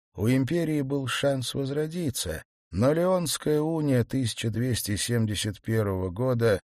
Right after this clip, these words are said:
похоронила эту возможность. Папство уверилось в слабости империи. Несмотря на то, что после латинской оккупации суверенитет Константинополя был восстановлен, императорский трон нуждался в западной помощи против турок.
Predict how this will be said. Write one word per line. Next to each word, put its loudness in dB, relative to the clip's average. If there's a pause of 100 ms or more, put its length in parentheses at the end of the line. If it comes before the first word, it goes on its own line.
(140)
похоронила 0
эту -6
возможность. -10 (380)
Папство 2
уверилось 2
в -8
слабости -2
империи. -12 (440)
Несмотря 2
на 2
то, 2
что 0
после 0
латинской 2
оккупации 0 (300)
суверенитет 2
Константинополя -2
был -2
восстановлен, -2 (400)
императорский 4
трон 2
нуждался 2
в 0
западной 0
помощи -2
против -6
турок. -6